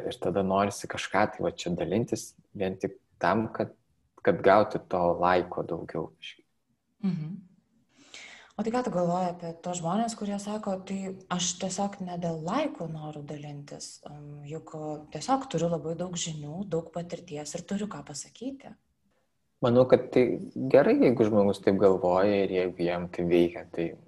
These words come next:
Speaker 1: ta prasme, aš ne tas, kuris turėčiau teisti jį už jo
Speaker 2: Mhm.
Speaker 1: žodžius ar už jį pasakymus. Jisai pats geriau žino, ar jisai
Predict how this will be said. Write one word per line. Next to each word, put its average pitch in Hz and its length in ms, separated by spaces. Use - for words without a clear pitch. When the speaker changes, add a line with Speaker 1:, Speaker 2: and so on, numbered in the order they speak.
Speaker 1:
ta 95 120
prasme, - 280
aš - 140
ne 90 120
tas, - 400
kuris - 320
turėčiau 90 460
teisti 110 420
jį 82 220
už - 160
jo 82 160
Speaker 2:
Mhm. - 140
Speaker 1:
žodžius - 480
ar - 100
už - 140
jį - 120
pasakymus. 92 640
Jisai - 240
pats 135 220
geriau 92 320
žino, 90 340
ar 85 120
jisai 170 560